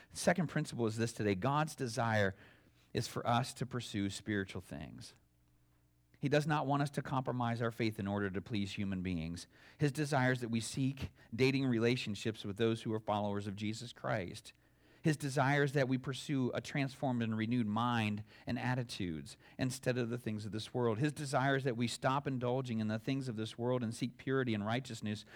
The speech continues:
through his Son. And so maybe this final next step is for you today, and that's to pursue spiritual things instead of the things of this world. We're to be set apart.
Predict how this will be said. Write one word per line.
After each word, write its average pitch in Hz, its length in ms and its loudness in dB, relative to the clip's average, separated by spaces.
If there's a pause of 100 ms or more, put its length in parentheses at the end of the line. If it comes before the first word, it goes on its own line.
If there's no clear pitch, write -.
(120)
through 131 180 4
his 113 200 2
Son. 104 540 -2 (320)
And 151 100 2
so - 100 -4
maybe 147 200 2
this 135 160 0
final 131 320 0
next 117 180 0
step 127 220 -2
is 110 100 -4
for 107 120 -6
you 107 100 2
today, 98 320 2
and 95 120 0
that's 107 200 -2
to 101 160 -2
pursue 135 480 -2
spiritual 127 480 -2
things 98 320 -6
instead 104 260 -4
of 101 80 -2
the 104 80 -4
things 95 260 -8
of 92 120 -8
this 95 180 -12
world. 73 380 -12 (1900)
We're 131 120 0
to 127 80 0
be 117 80 0
set 104 200 -4
apart. 85 520 -6